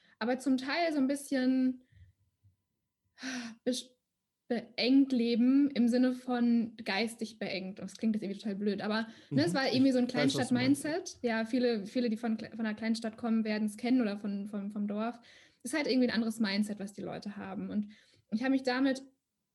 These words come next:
Speaker 1: äh, zum Teil natürlich auch nicht alle, ne? Aber ich habe mich damit einfach nie richtig identifizieren können. Und dann wusste ich schon, als ich dieses Buch gelesen habe, so, ne, mit, mit vierzehn, da wusste ich schon, sobald du dein Abi in der Tasche hast, <laughs> bist du hier weg.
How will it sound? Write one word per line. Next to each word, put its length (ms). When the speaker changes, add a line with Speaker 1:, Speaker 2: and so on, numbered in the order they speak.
Speaker 1:
äh, 140
zum 180
Teil 280
natürlich 280
auch 80
nicht 160
alle, 180
ne? 180
Aber 60
ich 80
habe 80
mich 140
damit 280
einfach 260
nie 220
richtig 280
identifizieren 720
können. 320
Und 140
dann 180
wusste 260
ich 140
schon, 220
als 140
ich 60
dieses 200
Buch 200
gelesen 440
habe, 180
so, 220
ne, 140
mit, 200
mit 140
vierzehn, 640
da 160
wusste 220
ich 80
schon, 220
sobald 500
du 40
dein 240
Abi 200
in 60
der 100
Tasche 340
hast, 360
<laughs> 0
bist 200
du 40
hier 320
weg. 300